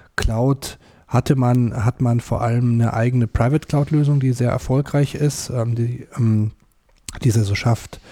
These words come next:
ähm, Umgebungen, äh, von Unternehmen in,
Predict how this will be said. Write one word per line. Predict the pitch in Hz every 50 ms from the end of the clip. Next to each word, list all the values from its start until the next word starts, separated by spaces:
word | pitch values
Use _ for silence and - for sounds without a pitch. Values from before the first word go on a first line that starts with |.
| - - - - - - - - - -
ähm, | 113 107 104 104 104 107 107
Umgebungen, | - 117 110 107 127 123 131 131 123 120 120 120 117 120 120 117 117 117 117 - - - - - - - _ _ _
äh, | - 123 113
von | 110 - - 117 120
Unternehmen | 110 117 123 - 120 110 113 113 117 117 113 113 110 98
in, | 107 113 110 110 110 110